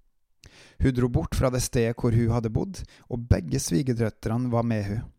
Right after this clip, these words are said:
Mens de nå gikk fram etter veien for å vende tilbake til Judaland, sa Naomi til sine to sønnekoner, "Vend nå om og gå hjem igjen, hver til sin mors hus. Måtte Herren vise godhet mot dere, som dere har gjort mot de døde og mot meg.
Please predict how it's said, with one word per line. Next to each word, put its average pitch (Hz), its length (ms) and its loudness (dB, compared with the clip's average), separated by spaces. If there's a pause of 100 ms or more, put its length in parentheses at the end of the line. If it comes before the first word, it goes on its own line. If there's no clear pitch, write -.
(580)
Mens 131 180 2
de 151 100 0
nå 156 200 4
gikk 147 260 -2
fram 175 220 2
etter 160 220 -2
veien 113 300 -2 (240)
for 139 120 0
å 135 60 2
vende 131 180 -2
tilbake 113 400 -2
til 120 200 0
Judaland, 117 400 -2 (200)
sa - 160 0
Naomi 123 400 2
til - 80 -6
sine 131 240 -2
to 135 240 0
sønnekoner, 117 600 -2 (640)
"Vend 156 260 2
nå 180 80 2
om 143 300 0
og 139 100 -2
gå 147 140 4
hjem 185 200 0
igjen, 110 260 -2 (200)
hver 139 360 0
til 170 100 0
sin 143 200 2
mors 131 300 0
hus. 113 220 -4 (580)
Måtte - 240 -4
Herren 151 360 2
vise 139 300 0
godhet 131 380 -2
mot 156 140 0
dere, 160 340 -2 (200)
som 156 200 -4
dere 143 260 2
har 139 100 2
gjort 135 180 -6
mot 135 200 -4
de 135 100 2
døde 127 360 0 (160)
og 135 160 -2
mot 135 160 -6
meg. 175 160 -4